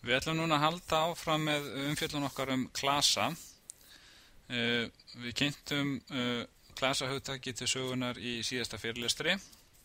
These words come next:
og, eh, tölum um það að þetta væri,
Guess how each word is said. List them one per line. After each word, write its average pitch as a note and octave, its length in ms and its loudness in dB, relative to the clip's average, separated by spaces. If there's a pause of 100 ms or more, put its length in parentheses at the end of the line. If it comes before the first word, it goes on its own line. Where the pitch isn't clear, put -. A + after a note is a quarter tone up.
(1160)
og, A#2 380 0
eh, A#2 240 0
tölum A#2+ 320 2
um A2 80 0
það A#2+ 160 4
að A2+ 140 -2
þetta A#2+ 180 -4
væri, A#2 520 0